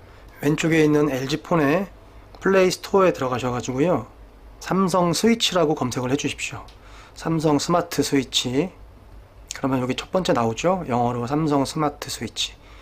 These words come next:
이거를 설치를 해주시면 됩니다. 오른쪽에 있는 삼성 스마트폰에는 기본적으로 이 어플이 설치가 되어 있습니다. 설정에 가셔서 여기 계정 및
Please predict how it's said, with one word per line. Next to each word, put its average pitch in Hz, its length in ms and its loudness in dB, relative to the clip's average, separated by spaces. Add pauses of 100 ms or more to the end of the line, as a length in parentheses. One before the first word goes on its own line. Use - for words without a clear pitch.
(540)
이거를 143 440 0 (480)
설치를 190 460 2
해주시면 175 380 2
됩니다. 107 480 -6 (520)
오른쪽에 165 460 4
있는 156 240 4
삼성 175 340 0
스마트폰에는 151 880 0 (120)
기본적으로 127 920 2
이 135 100 -4
어플이 120 320 0
설치가 170 320 0
되어 135 220 0
있습니다. - 360 -6 (2500)
설정에 147 420 2
가셔서 127 760 -2 (1500)
여기 113 180 -4
계정 151 420 2
및 143 200 2